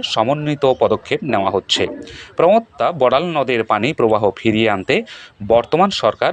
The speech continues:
বদ্ধপরিকর। এক সময়ের প্রমত্তা বড়াল নদের পানি প্রবাহ ফিরিয়ে আনার জন্যে এরই মধ্যে সমন্বিত পদক্ষেপ নেওয়া হচ্ছে। ভরাট হয়ে যাওয়া বড়াল নদের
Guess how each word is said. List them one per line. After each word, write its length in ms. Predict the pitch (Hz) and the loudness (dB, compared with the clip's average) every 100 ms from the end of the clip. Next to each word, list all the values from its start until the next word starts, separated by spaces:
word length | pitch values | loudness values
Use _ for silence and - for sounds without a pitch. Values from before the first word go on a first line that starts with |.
| 180 | 0
বদ্ধপরিকর। 1040 | 113 - 117 - - 113 - 117 113 113 - - - - - - - - 160 | -2 -2 -4 -6 -12 -10 -2 0 2 0 0 -8 -20 -20 -16 -16 -14 -6 -4
এক 120 | 180 | -2
সময়ের 440 | - 151 131 135 220 - - - - - | 0 2 2 0 -2 -8 -18 -20 -20 -2
প্রমত্তা 500 | 156 190 208 - 175 | 2 2 0 -4 0
বড়াল 320 | 123 120 117 117 | 2 2 2 0
নদের 280 | 117 117 113 | -2 0 0
পানি 240 | 110 110 | 0 0
প্রবাহ 300 | 107 110 107 147 | 0 0 2 0
ফিরিয়ে 360 | - 131 117 120 | 0 0 2 0
আনার 340 | 110 107 107 95 | 0 -2 -2 0
জন্যে 320 | 107 104 151 233 - - | 0 0 -2 -4 -12 -4
এরই 260 | 123 214 226 | 0 2 2
মধ্যে 380 | 120 92 - 190 - - | -2 -4 -4 -4 -4 -10
সমন্বিত 560 | - 143 135 175 147 - 151 - | -4 0 0 -2 -2 -2 -2 0
পদক্ষেপ 420 | 110 110 - 131 107 | 0 0 -2 -4 0
নেওয়া 220 | 104 104 | 0 2
হচ্ছে। 360 | 104 - - 90 - - - 98 | 0 -4 -2 -2 -2 -10 -4 0
ভরাট 320 | 117 135 - | 2 2 -2
হয়ে 240 | 117 135 127 | 2 2 4
যাওয়া 260 | 95 113 147 - 95 | 2 2 -2 -10 -2
বড়াল 280 | 117 123 170 143 | 2 2 0 0
নদের 240 | 110 110 | 2 0